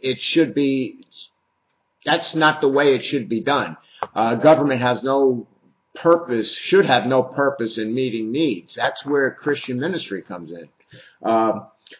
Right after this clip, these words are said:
but again, you have people that, um, and this is, again, for Christian ministry or not, but, uh, people that build their whole lifestyle around, um, using people,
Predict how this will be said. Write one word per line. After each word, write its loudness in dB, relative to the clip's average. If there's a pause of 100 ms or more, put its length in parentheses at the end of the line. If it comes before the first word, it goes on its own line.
(120)
but 8
again, 6
you 4
have 0
people 4 (180)
that, 4
um, -2
and -2
this -2
is, 0
again, 0 (120)
for -2 (220)
Christian -2
ministry -2
or 0
not, 0 (360)
but, 2
uh, -4 (300)
people 0
that 2
build 0
their 2
whole 2
lifestyle -2
around, -6 (420)
um, -6 (340)
using -2
people, -6